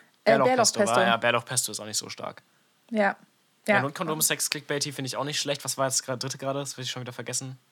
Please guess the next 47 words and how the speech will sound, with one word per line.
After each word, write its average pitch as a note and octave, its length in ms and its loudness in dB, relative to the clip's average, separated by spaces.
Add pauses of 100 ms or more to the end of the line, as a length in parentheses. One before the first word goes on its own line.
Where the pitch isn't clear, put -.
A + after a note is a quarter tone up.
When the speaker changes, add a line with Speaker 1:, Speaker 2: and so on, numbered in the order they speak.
(180)
Speaker 2:
Für - 140 -6
die B2+ 80 0
Bildung. A#2 420 -4
Für - 100 -6
die D#3+ 80 2
Bildung G3 220 2
finde D3+ 140 -8
ich C#3+ 40 -4
am B2 60 -4
besten, A#2+ 240 -6
glaub F#2+ 180 -8
ich. G2 140 -16 (160)
Speaker 1:
Ja, G3+ 200 2 (460)
finde C#4+ 200 0
ich - 80 -6
gut. G3+ 280 0
Finde C4+ 180 0
ich G#3+ 80 -2
gut. - 160 -6 (500)
Nice. F#3+ 300 0 (140)
Speaker 2:
Alles A2+ 240 4
klärchen. G#2+ 400 -6
Speaker 1:
Schön. A3+ 280 0 (200)
Gut, G4 180 2
dann, C4+ 220 2
äh, B3 180 6 (140)
rappen D#4 260 0
wir D4 60 0
das C#4+ 160 2
hier D#4+ 80 -2
mal C4 140 4
ab, D4 140 0
glaub A3 200 4
ich. C#4+ 200 0
Äh, A#3 240 4
wir B3 140 4
haben, C4 140 4
Speaker 2:
Ich C4 80 0
glaube B3 160 6
Speaker 1:
äh, B3 160 4
Speaker 2:
auch. B3 140 0 (100)
Speaker 1:
eine A#3+ 260 2
knackige C4+ 540 2
fast - 340 0
Stunde C4+ 300 2
hinter B3+ 340 2
uns. A3 260 -2